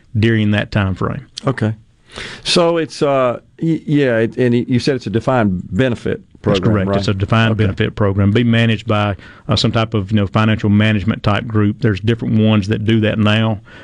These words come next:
Speaker 1: uh, that, uh, are doing it for other states, and, um, you know, like I say, had great success, and it's just a, a good tool to be able to keep
Speaker 2: Yeah.
Speaker 1: good people serving communities.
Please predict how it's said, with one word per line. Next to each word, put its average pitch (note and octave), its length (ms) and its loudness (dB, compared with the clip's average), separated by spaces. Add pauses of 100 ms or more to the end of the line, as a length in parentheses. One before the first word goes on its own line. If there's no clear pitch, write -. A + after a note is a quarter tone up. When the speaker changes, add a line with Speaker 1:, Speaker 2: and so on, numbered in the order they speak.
(120)
Speaker 1:
uh, G2 360 2
that, G2+ 320 -2
uh, A#2+ 40 -2
are G#2+ 260 0
doing A2 180 2
it A#2 100 -6
for G#2+ 100 0
other G#2 200 0
states, - 580 -4 (380)
and, G2+ 280 2
um, F#2+ 400 2
you C#3+ 100 0
know, G2+ 100 4
like G2+ 140 0
I G#2 100 0
say, - 20 0
had G#2+ 160 2
great A2 300 0
success, A#2 600 -2
and G#2 160 -2
it's G2+ 140 -2
just - 260 -2
a, G2+ 240 -2
a A#2+ 60 0
good A#2 300 -2
tool A#2+ 400 0
to A2+ 100 -2
be A2 120 2
able G2+ 120 0
to G#2+ 60 -4
keep A#2 180 -2
Speaker 2:
Yeah. A2 80 -4
Speaker 1:
good A#2 220 -2
people A2 260 -2
serving G#2 320 0
communities. A2+ 440 -2